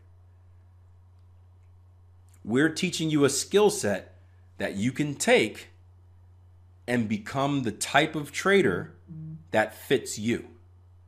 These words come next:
right? We're not trying to fit you into a mold saying everyone has to trade this specific way, because as human beings, we're all different. Some of us are, are, are more risky than others. Some of us are more conservative.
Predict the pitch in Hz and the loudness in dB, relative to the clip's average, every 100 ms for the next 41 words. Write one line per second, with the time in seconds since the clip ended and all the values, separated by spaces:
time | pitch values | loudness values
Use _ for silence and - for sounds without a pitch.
0 | - - - - - - 123 117 107 127 | -20 -20 -20 -20 -4 2 2 2 0 2
1 | 160 175 160 120 - 175 - 156 156 143 | 2 4 2 2 0 -2 0 -2 -2 -2
2 | 143 135 143 131 101 107 101 98 139 151 | 0 2 4 4 0 -4 -4 -4 -4 -2
3 | 143 139 117 139 135 147 - 143 135 120 | -2 -2 -4 -6 -6 -6 0 2 2 0
4 | 131 143 - - 127 139 123 110 113 92 | -4 -4 -6 -8 -6 -6 -4 -6 -4 -6
5 | - - - - - - 123 143 131 120 | -10 -20 -20 -20 -20 -14 -6 0 2 2
6 | 135 170 135 156 233 175 110 120 135 143 | 2 2 2 2 2 0 0 0 2 0
7 | 127 214 104 - - - - - - - | -2 -6 -8 -10 -16 -20 -20 -20 -20 -20
8 | - - - - - - - - - - | -20 -20 -20 -20 -20 -20 -20 -20 -20 -20
9 | - - - - - - - 110 135 131 | -20 -20 -20 -20 -20 -18 -8 -4 0 4
10 | 131 127 110 117 104 104 98 90 98 110 | 2 2 -2 -2 -4 -4 -4 -4 -2 0
11 | 92 98 120 - 147 113 104 156 190 - | 0 0 -2 -2 -2 0 0 0 -2 -6
12 | - - 120 123 127 131 113 101 107 101 | -16 -10 -4 0 0 0 -2 -4 -4 -4
13 | 80 - 104 131 170 196 | -8 -6 0 2 2 0